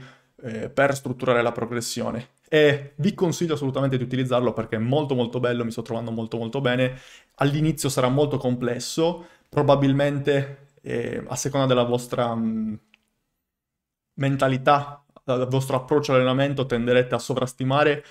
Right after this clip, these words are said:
o sottostimare l'R P E e quindi potreste arrivare a fine mesociclo estremamente affaticati, <laughs> come è successo a me,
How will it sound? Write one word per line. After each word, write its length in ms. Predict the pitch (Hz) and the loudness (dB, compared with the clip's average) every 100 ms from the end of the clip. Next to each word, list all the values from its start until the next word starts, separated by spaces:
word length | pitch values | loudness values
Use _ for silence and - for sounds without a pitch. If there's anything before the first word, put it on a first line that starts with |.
| _ | _
o 80 | 135 | -6
sottostimare 960 | 131 147 139 131 - 123 127 117 113 - | -2 -2 -2 -6 -2 0 2 0 -2 -6
l'R 340 | 127 117 117 | -2 0 -2
P 80 | 113 | -2
E 320 | 127 147 175 - | 2 2 0 -4
e 120 | 135 | -6
quindi 200 | - 156 | -2 0
potreste 580 | 135 131 123 - 127 131 - - - | 0 -2 -2 0 -2 -2 -16 -12 -4
arrivare 360 | 120 127 139 | 0 4 6
a 40 | 139 | 4
fine 200 | 135 127 | 2 2
mesociclo 640 | 123 123 - 139 135 123 | 2 -2 -2 -2 -2 -2
estremamente 580 | 127 - 131 127 131 131 | -4 -2 0 2 2 0
affaticati, 800 | 123 123 117 135 135 135 165 - | -2 -6 -4 0 0 0 -4 -6
<laughs> 40 | - | -8
come 180 | 135 | -4
è 40 | 139 | -2
successo 480 | - 135 143 - 131 | -2 -2 -2 0 0
a 40 | |
me, 280 | 135 143 | 2 0